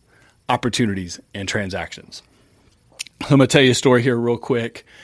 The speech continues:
uh, with the last couple of minutes that we have here on the podcast today. Be-, this brought, uh, was brought up, the idea of details,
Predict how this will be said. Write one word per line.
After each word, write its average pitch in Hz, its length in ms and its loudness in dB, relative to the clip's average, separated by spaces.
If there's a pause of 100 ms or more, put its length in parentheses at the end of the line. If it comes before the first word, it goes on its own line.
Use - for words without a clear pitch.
(200)
uh, 117 180 0
with 117 100 0
the 113 60 0
last 117 280 0
couple 120 180 -6
of 110 60 0
minutes 107 240 -4
that 120 60 -6
we 104 100 -6
have 117 140 -2
here 113 80 -4
on 113 60 -4
the 107 80 -4
podcast 113 460 -6
today. 104 320 -4 (320)
Be-, 113 180 -4 (160)
this 123 400 -2
brought, 120 460 0 (300)
uh, 117 140 -2
was 117 140 -4
brought 113 240 0
up, 147 220 0 (540)
the 104 140 -8 (180)
idea 113 480 0
of 101 400 -6 (240)
details, 113 840 -4